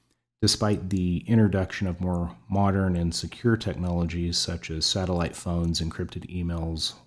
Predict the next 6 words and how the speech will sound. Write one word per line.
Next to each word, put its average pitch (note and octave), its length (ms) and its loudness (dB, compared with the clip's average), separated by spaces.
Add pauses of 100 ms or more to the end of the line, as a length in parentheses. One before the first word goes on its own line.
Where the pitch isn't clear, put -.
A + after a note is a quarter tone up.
or D#2+ 200 -6
burner F#2 360 0
phones. F#2 540 -6 (440)
There's A#2+ 220 12
a A#2+ 60 10
website G2+ 1000 4